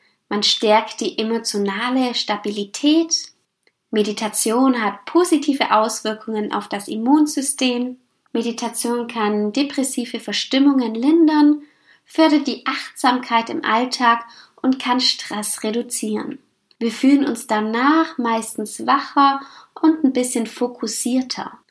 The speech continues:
Meditation hilft uns, unsere Bedürfnisse zu erkennen und vieles mehr. Du siehst, die Liste ist unendlich lang.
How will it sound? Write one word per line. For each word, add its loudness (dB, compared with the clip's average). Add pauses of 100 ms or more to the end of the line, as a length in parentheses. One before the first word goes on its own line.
(280)
Meditation 0
hilft 0
uns, -2
unsere -2
Bedürfnisse 0
zu -8
erkennen 2 (120)
und 6
vieles -2
mehr. -6 (460)
Du -4
siehst, 2
die 0
Liste 0
ist -8
unendlich -2
lang. -4